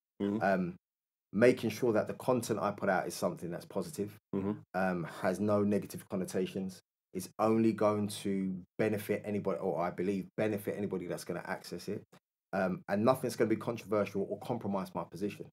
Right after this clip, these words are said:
Speaker 1: Mm-hmm.
Speaker 2: as a teacher. Um, it's a vocation that I chose. It's something
Speaker 1: Mm-hmm.
Speaker 2: that I hold dear to my heart.
Speaker 1: A hundred percent.
Speaker 2: So
Speaker 1: What age groups are you, are you teaching at the
Speaker 2: so I'm
Speaker 1: moment?
Speaker 2: eleven to eighteen, secondary
Speaker 1: Okay,
Speaker 2: school.
Speaker 1: 'cause
Speaker 2: Yeah.
Speaker 1: that right there, I think it's quite a nice sort of,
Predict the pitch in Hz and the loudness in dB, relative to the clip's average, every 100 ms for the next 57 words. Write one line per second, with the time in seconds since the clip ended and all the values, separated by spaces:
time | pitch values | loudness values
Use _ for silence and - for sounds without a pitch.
0 | _ 104 104 110 - - 104 87 - - | _ 0 0 -2 -6 0 0 0 -8 -10
1 | - - _ _ _ _ _ 87 92 87 | -12 -20 _ _ _ _ _ -2 -2 -2
2 | 85 85 _ - 104 90 92 120 107 104 | -4 -8 _ -8 -2 0 0 2 0 0
3 | 95 - - 101 113 - 104 - 98 98 | -4 -4 0 0 0 -4 -12 -2 -2 -2
4 | 87 67 71 90 82 98 90 90 87 104 | -4 -6 -4 -6 -2 -2 -2 -6 -4 -4
5 | - - 95 92 87 101 90 - _ - | -2 2 4 4 2 2 2 0 _ -2
6 | 95 87 87 127 135 117 123 - 101 95 | 2 10 12 12 12 12 10 10 6 8
7 | 90 87 87 90 90 98 90 92 87 85 | 8 8 4 4 4 4 2 4 8 8
8 | 135 123 113 104 104 - 123 98 123 107 | 10 8 6 4 2 4 2 2 0 0
9 | 95 - 85 80 - - 110 101 92 - | 4 6 6 2 -6 0 2 2 -4 12
10 | 131 127 123 113 95 104 113 113 90 - | 12 12 12 12 12 10 10 4 4 0
11 | - 107 95 82 - 95 98 98 92 82 | 8 10 12 8 2 2 6 6 6 4
12 | - - - - - 87 76 | 0 -2 -6 -2 2 2 -2